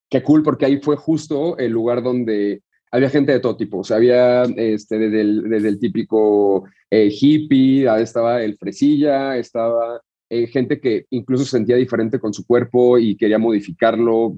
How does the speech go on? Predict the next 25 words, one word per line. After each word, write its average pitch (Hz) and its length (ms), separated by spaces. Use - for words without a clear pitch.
eh, 101 300
lenguas 110 400
partidas, 113 440
o - 40
sea, 101 80
lenguas 101 300
bífidas, 110 640
este, 104 680
se 110 80
hacían 113 220
injertos 110 420
de 98 100
cosas. 120 280
O - 20
sea, 147 100
era 170 60
una 190 100
escuela 151 400
que 151 80
era 139 260
muy, 151 440
muy, 139 200
muy 127 200
abierta. 107 360
Incluso 127 580